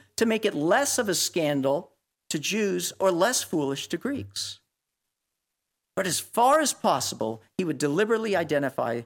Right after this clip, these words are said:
himself with those who he sought to win for the gospel. Let's look at his life and how he did that.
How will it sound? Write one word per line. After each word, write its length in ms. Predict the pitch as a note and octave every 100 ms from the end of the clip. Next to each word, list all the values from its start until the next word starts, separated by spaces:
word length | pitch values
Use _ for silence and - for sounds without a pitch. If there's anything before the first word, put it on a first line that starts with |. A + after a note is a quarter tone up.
| _
himself 460 | E3 D3 D#3 D3 -
with 160 | C3
those 300 | F#3 F#3+ G3
who 80 | D3+
he 60 | C3
sought 340 | - G3 B3+
to 80 | B3
win 220 | C#3+ A#2
for 120 | A#2+
the 100 | C#3
gospel. 500 | D#3+ E3+ - - - _ _ _ _ _ _ -
Let's 180 | A3+ B3+
look 160 | C#4+
at 60 | D4+
his 140 | A3+
life 260 | G#3+ G#3 G#3
and 100 | G#3
how 180 | F#3 G3
he 80 | G3
did 200 | A3+ F3+
that. 280 | G#2+ -